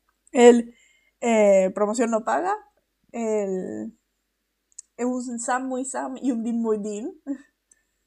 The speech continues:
El, "Es Cari Movie cuenta". Em, y como yo hago el, "comillas, comillas, comillas de Padalecki". <laughs> Y creo que esas serían las,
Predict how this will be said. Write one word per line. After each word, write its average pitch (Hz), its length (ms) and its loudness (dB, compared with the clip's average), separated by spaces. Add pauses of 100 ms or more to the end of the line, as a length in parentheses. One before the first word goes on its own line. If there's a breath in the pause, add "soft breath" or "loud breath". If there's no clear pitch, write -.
(480)
El, 220 800 -6 (140)
"Es 240 120 -12
Cari 240 200 -6
Movie 220 240 -6
cuenta". 226 380 -2 (1400 loud breath)
Em, 220 840 -10 (520)
y 240 80 -12
como 240 180 -2
yo 247 120 -4
hago 254 160 4
el, 247 240 -4
"comillas, 269 420 0
comillas, 277 580 0
comillas 233 320 -4
de 226 80 0
Padalecki". - 600 -4
<laughs> - 340 -14 (1500 soft breath)
Y 269 120 2
creo 294 140 2
que 339 60 4
esas 302 200 2
serían 262 280 -2
las, - 360 -2